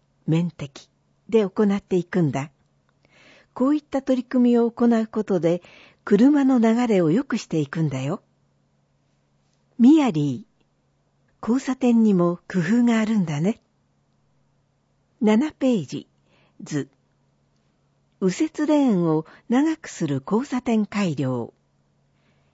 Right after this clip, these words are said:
交差点改良のイメージが図に示されています。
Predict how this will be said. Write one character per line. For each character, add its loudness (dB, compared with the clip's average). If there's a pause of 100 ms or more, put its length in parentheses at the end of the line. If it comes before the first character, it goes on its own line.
(480)
交 -2
差 -6
点 -2
改 -2
良 2
の 0
イ 2
メ 2
ー 2
ジ -4
が -2 (280)
図 -2
に 2
示 -2
さ -4
れ -6
て -6
い -2
ま -4
す。 -20